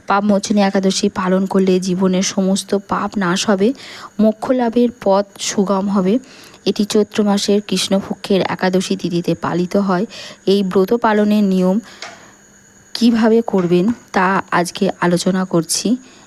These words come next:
একাদশীর আগের দিন দশমী তিথি, শুদ্ধভাবে স্নান করবেন এবং নিরামিষ আহার গ্রহণ করবেন। রাতে সাত্ত্বিক চিন্তায় ও ভগবানের নাম অনুসরণ করে বিশ্রাম নেবেন।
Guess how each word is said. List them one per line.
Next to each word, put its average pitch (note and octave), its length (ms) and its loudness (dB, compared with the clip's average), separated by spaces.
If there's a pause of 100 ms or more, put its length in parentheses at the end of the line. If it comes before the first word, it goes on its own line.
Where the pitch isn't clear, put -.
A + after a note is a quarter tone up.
(100)
একাদশীর A3+ 640 2 (100)
আগের F#3+ 380 0
দিন F3 200 0 (240)
দশমী G3 500 0
তিথি, F#3 420 -4 (1200)
শুদ্ধভাবে A#3 640 2
স্নান G3 360 -2
করবেন G3+ 500 2
এবং F#3+ 280 0
নিরামিষ F#3+ 480 0
আহার F#3 400 0
গ্রহণ F#3 420 0
করবেন। E3+ 420 -2 (220)
রাতে G3 460 -2 (280)
সাত্ত্বিক - 680 -4
চিন্তায় G3 560 0 (380)
ও G3 60 2
ভগবানের G3+ 640 0
নাম F#3+ 360 0
অনুসরণ F#3 520 0
করে F3+ 300 -2 (300)
বিশ্রাম F3+ 540 -2
নেবেন। E3 340 -2